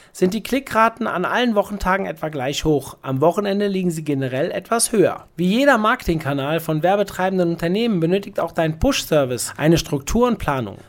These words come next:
Zudem steigert ein geplanter Versand gegenüber einem sofortigen Ausspielen der Nachricht die Klickrate um satte vierzig Prozent. Achte zusätzlich darauf, dass deine Push-Nachrichten ein Ablaufdatum haben. Das heißt,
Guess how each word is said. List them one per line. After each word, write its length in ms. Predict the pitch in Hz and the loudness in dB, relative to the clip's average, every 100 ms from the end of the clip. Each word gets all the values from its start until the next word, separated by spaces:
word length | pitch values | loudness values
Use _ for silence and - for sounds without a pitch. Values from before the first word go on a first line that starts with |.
| - | -4
Zudem 320 | 170 202 262 | 2 4 4
steigert 420 | - 220 226 233 | 2 2 2 0
ein 180 | 196 180 | 0 0
geplanter 440 | 175 196 233 262 | 2 4 2 2
Versand 440 | - 202 185 185 185 | 0 2 4 2 2
gegenüber 580 | 165 170 170 165 160 - | -2 -2 2 4 4 0
einem 220 | 143 135 | -2 -2
sofortigen 560 | 131 - 202 226 208 | -4 0 2 2 -4
Ausspielen 440 | 202 190 - 190 175 | -2 -2 -2 -2 2
der 100 | 160 | 2
Nachricht 400 | 151 147 165 160 | 0 -4 -8 -8
die 80 | 143 | -8
Klickrate 580 | - 156 - 170 180 | -6 -6 -2 -2 -2
um 140 | 147 127 | -6 -4
satte 320 | 127 135 131 | -6 -6 -8
vierzig 480 | - 175 180 - - | -4 -4 -4 -10 -12
Prozent. 560 | - 160 - - - - - | -12 -8 -8 -10 -16 -20 0
Achte 320 | - 214 277 - | 2 2 2 -2
zusätzlich 500 | 262 247 233 226 196 | 0 0 0 -2 -2
darauf, 420 | 208 208 226 - | 0 2 0 -2
dass 240 | 175 151 | -4 -4
deine 300 | 151 143 135 | -4 -4 -6
Push-Nachrichten 880 | - 277 285 202 151 147 147 - 170 | -4 -2 0 -2 -4 -6 -10 -8 -6
ein 180 | 160 180 | -4 -6
Ablaufdatum 760 | - 160 127 - 107 104 101 | -2 0 0 -2 -6 -6 -10
haben. 280 | 101 98 - | -10 -12 -12
Das 220 | 127 120 | -6 0
heißt, 320 | 165 220 233 | 2 2 0